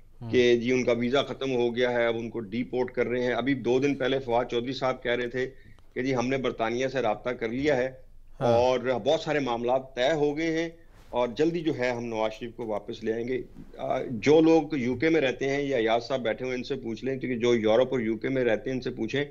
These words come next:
Speaker 2: कि यहाँ पे फवाद चौधरी साहब अगर बोरिस जॉनसन यहाँ के प्राइम मिनिस्टर से भी राब्ता करके कहें ना कि इनको
Speaker 1: हम्म।
Speaker 2: वापस भेज दें,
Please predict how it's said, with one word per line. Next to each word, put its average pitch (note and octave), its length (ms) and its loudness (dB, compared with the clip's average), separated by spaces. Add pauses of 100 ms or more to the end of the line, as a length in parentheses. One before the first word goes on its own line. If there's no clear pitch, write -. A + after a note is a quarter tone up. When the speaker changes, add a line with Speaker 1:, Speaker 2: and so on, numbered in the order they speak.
(580)
Speaker 2:
कि C#3 80 6 (200)
यहाँ C#3 500 0
पे D3 460 2 (400)
फवाद B2 240 2
चौधरी D3+ 380 -4
साहब C3+ 280 0
अगर C3+ 200 -2
बोरिस A#2+ 420 -2
जॉनसन G#2+ 340 -4
यहाँ A#2+ 340 -2
के - 80 -6
प्राइम A2+ 240 -2
मिनिस्टर A2 300 -2
से E3 160 0
भी C#3 140 2
राब्ता A#2+ 340 2
करके A#2 280 -4
कहें A#2 260 -4
ना D3+ 120 -2
कि C#3 100 -4
इनको B2+ 180 -4
Speaker 1:
हम्म। A#2 80 2
Speaker 2:
वापस A#2 360 -4
भेज G#2+ 180 -2
दें, C#3+ 120 -4